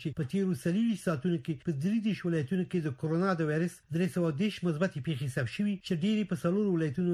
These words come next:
هرات، کابل، کندهار او بلخ ولایتونو کې ثبت شوي دي. ښاغلي مجروح ویل چې هرات کې نهه پنځوس، کابل کې پنځه څلوېښت، کندهار کې یو څلوېښت او په بلخ کې اته دېرش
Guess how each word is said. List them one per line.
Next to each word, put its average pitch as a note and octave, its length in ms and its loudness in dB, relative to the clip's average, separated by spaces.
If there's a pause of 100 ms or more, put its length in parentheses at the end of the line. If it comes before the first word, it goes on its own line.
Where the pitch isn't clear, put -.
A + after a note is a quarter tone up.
(140)
هرات، E3 320 2 (140)
کابل، E3 280 2 (140)
کندهار D#3 420 2 (260)
او F3+ 60 4 (220)
بلخ D#3+ 220 0
ولایتونو C#3+ 440 0
کې - 240 -4
ثبت F#3+ 220 0
شوي C#3+ 260 0
دي. G#2 80 -8 (140)
ښاغلي C#3+ 340 0
مجروح C#3+ 320 0
ویل F3+ 300 2
چې G3 80 0 (120)
هرات E3+ 280 2
کې F3 160 0
نهه D#3+ 140 2 (120)
پنځوس، F#3+ 340 0 (100)
کابل D#3+ 200 0
کې - 220 -4
پنځه D3+ 200 -2 (100)
څلوېښت، F#3 360 0
کندهار E3 320 2
کې - 160 -6
یو G3+ 140 2
څلوېښت F3+ 340 0
او F3 60 2 (100)
په - 20 2 (120)
بلخ G#3+ 180 2
کې - 160 -2
اته A#3+ 220 0
دېرش E3 180 -2